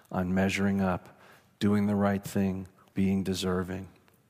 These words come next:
And maybe if you look deep enough, you'll recognize that even though you can articulate grace, you've never truly come under God's grace.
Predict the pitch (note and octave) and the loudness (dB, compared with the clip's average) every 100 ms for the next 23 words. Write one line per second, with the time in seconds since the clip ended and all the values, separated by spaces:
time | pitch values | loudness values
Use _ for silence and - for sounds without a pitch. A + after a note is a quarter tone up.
0 | _ _ - - - - - - - _ | _ _ -20 -20 -20 -20 -20 -20 -20 _
1 | - F#2+ F#2+ G#2 A2 G#2+ G2+ G#2 G#2+ G2+ | -2 2 2 2 2 0 0 0 0 0
2 | - G2+ - G2 F#2 G2 F#2 F#2+ F#2+ - | 0 -2 0 -2 -2 -2 0 0 0 -2
3 | F#2+ F#2 F2+ - G2 G3 - G#2+ G#2 G#2+ | -4 -2 -2 -2 -2 0 2 2 0 0
4 | G2+ F2+ - D#3+ - A2 F#2 - - - | 0 0 -2 -2 0 -2 -2 -2 -2 -2
5 | - - - _ _ _ _ _ - G#2 | -4 -12 -16 _ _ _ _ _ -8 -6
6 | G2 A2+ B2 A#2 A#2 - B2 A2 G#2+ G#2 | 0 2 2 2 -2 -4 -2 0 0 -2
7 | G#2+ - - A#2+ G#2 G2+ - A2+ A#2+ A#2 | -6 -10 -4 -2 -2 -4 -2 -2 0 -2
8 | G2+ F#2 C#2+ - _ _ _ _ - E2 | -4 -8 -10 -20 _ _ _ _ -8 -6
9 | - - - - - | -6 -8 -10 -10 -20